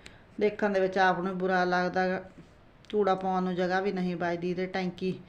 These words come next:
ਇਹ ਮੈਂ ਟੂਟੀ ਖੋਲ੍ਹ ਕੇ ਦੇਖੀ, ਮੈਨੂੰ ਐਂ ਲੱਗਦਾ ਵੀ ਟੈਂਕੀ ਦੇ ਵਿੱਚ ਪਾਣੀ ਹੈ ਨਹੀਂ ਪਹਿਲਾਂ, ਤੇ ਫਿਰ ਮੈਂ ਕਿਹਾ ਵੀ ਟੈਂਕੀ ਤਾਂ ਭਰੀ ਸੀਗੀ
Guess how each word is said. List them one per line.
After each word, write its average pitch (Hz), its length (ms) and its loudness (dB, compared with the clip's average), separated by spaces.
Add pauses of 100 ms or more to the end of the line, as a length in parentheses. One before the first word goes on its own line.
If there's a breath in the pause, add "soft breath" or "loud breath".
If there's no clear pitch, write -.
(360 loud breath)
ਇਹ 190 100 -2
ਮੈਂ 190 120 -4
ਟੂਟੀ 185 260 -2
ਖੋਲ੍ਹ 180 280 0
ਕੇ 196 140 -2
ਦੇਖੀ, 185 260 -2
ਮੈਨੂੰ 180 280 -6
ਐਂ 180 160 -10
ਲੱਗਦਾ 175 220 -10
ਵੀ 175 80 -10
ਟੈਂਕੀ 175 340 -12
ਦੇ 175 60 -10
ਵਿੱਚ 175 180 -10
ਪਾਣੀ 175 400 -10
ਹੈ 185 80 -10
ਨਹੀਂ 196 120 -12
ਪਹਿਲਾਂ, 190 380 -8
ਤੇ 185 120 -12
ਫਿਰ 214 240 -10
ਮੈਂ 208 140 -10
ਕਿਹਾ 208 100 -12
ਵੀ 202 100 -10
ਟੈਂਕੀ 190 320 -6
ਤਾਂ 185 120 -12
ਭਰੀ 196 320 -12
ਸੀਗੀ 180 340 -12